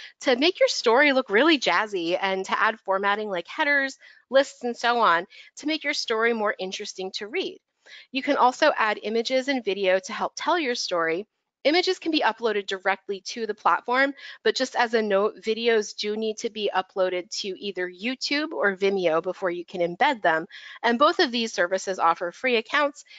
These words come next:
so you'll just need to upload the video there, have it hosted there, and then you can embed it in your story.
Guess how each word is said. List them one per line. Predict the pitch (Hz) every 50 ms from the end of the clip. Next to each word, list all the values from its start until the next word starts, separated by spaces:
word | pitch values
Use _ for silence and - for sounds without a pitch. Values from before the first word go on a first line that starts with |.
| - _
so | _ - 330
you'll | 320 320 320
just | - 339 339 -
need | 349 339 320 -
to | - - 294 240
upload | - 208 - - 233 220
the | 208 220
video | 226 240 233 220 208 214
there, | 226 285 285 277 269 269 269 - - - - _
have | - 254 226 220
it | 220
hosted | 214 220 226 240 - - 240 226 _
there, | 220 214 202 196 196 151
and | 196 208 208
then | 196 190
you | 185 196
can | 196 - 214
embed | 202 190 190 196 170 170
it | 180 185 -
in | 175 175
your | 180 175
story. | 175 - - 330 392 196 156 - -